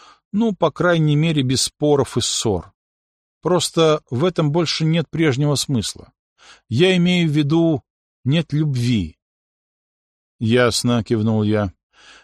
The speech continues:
«Если так, то, пожалуй, и правда не стоит». И, не удержавшись, добавил: «Слушай, неужели вот так прямо так сразу, мгновенно, раз и прошло?»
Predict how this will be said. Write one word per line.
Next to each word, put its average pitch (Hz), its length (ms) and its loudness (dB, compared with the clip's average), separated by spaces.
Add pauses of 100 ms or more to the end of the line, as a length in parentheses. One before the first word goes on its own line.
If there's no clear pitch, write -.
(100)
«Если 139 500 0
так, 151 380 2
то, 160 240 2
пожалуй, 143 600 0
и 143 140 -6
правда 120 460 0
не 107 120 0
стоит». 90 640 -6 (440)
И, 196 200 0
не 139 160 2
удержавшись, 120 600 0
добавил: 95 540 -2 (380)
«Слушай, 110 560 -4 (580)
неужели 165 460 2
вот 185 180 0 (120)
так 196 280 0
прямо 180 380 2
так 160 180 0
сразу, 143 520 2
мгновенно, 135 760 2
раз 175 460 2
и 151 80 -4
прошло?» 123 580 -2